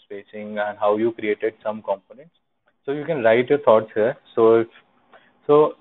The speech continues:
uh, in case your design, uh, I mean, moves a little bit in, in a transition or someone does something, um, while collaborating. So if I have to give a spacing of sixteen between these two elements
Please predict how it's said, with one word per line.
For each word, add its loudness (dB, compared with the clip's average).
uh, 6
in 0
case 2
your 6
design, -2
uh, -2
I 0
mean, -4
moves -6
a 0
little -2
bit 0
in, -4
in -4
a 2
transition -2
or 2
someone -2
does 4
something, -4
um, 0
while 4
collaborating. 2
So 0
if -4
I 4
have 4
to -4
give 4
a 0
spacing -4
of -2
sixteen -8
between -6
these -6
two -2
elements -8